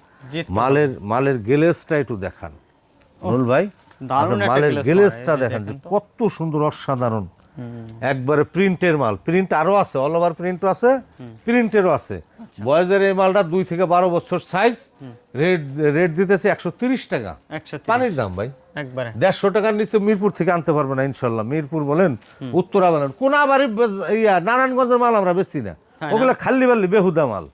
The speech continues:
Speaker 2: ওগুলা মান সম্মান
Speaker 1: এখানে
Speaker 2: ইজ্জত
Speaker 1: সব
Speaker 2: থাকে না, দুনা-,
Speaker 1: এক্সপোর্টের মাল
Speaker 2: দোকানের
Speaker 1: পাবেন,
Speaker 2: গুড় হয়ে নষ্ট
Speaker 1: এক্সপোর্টের
Speaker 2: হয়।
Speaker 1: মাল, হ্যাঁ।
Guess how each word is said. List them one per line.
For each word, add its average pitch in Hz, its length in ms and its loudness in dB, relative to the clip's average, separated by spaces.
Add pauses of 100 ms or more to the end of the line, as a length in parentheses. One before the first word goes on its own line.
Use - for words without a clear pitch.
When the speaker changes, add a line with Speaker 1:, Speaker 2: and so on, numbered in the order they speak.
(520)
Speaker 2:
ওগুলা 220 280 4
মান 226 220 0
সম্মান 226 300 -4
Speaker 1:
এখানে 240 140 -2
Speaker 2:
ইজ্জত 220 140 -2
Speaker 1:
সব 262 80 0
Speaker 2:
থাকে 180 120 0
না, - 80 0
দুনা-, - 0 -
Speaker 1:
এক্সপোর্টের 208 400 0
মাল - 20 -2
Speaker 2:
দোকানের 220 280 2
Speaker 1:
পাবেন, 202 120 2
Speaker 2:
গুড় 208 120 2
হয়ে 202 100 4
নষ্ট 190 120 0
Speaker 1:
এক্সপোর্টের 180 300 -4
Speaker 2:
হয়। 160 100 -6
Speaker 1:
মাল, 127 180 -8
হ্যাঁ। 185 280 -10